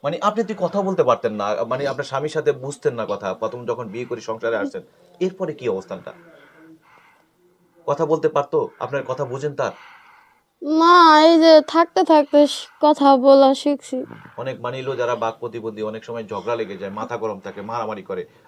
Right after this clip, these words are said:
Speaker 1: আপনাদের ভিতরে কি সেই ধরনের
Speaker 2: না,
Speaker 1: মারামারি
Speaker 2: না,
Speaker 1: হয়?
Speaker 2: আমাদের ভিতরে মারামারি হয় না। আমার স্বামী খুবই ভালো, কিন্তু আমার স্বামী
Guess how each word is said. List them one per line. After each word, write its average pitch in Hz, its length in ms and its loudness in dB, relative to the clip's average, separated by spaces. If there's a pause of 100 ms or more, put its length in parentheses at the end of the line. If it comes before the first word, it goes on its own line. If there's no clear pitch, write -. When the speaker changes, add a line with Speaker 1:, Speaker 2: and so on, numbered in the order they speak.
Speaker 1:
আপনাদের 131 400 -6
ভিতরে 131 260 -10
কি 127 120 -18
সেই 117 160 -10
ধরনের 240 260 -6
Speaker 2:
না, 285 60 4
Speaker 1:
মারামারি 294 300 6
Speaker 2:
না, 262 60 6
Speaker 1:
হয়? 262 80 6
Speaker 2:
আমাদের 285 380 6
ভিতরে 254 320 2
মারামারি 277 540 6
হয় 254 220 2
না। 262 220 0 (240)
আমার 262 280 2
স্বামী 285 320 2
খুবই 294 400 4
ভালো, 285 420 8 (920)
কিন্তু 285 300 2
আমার 285 300 8
স্বামী 262 640 4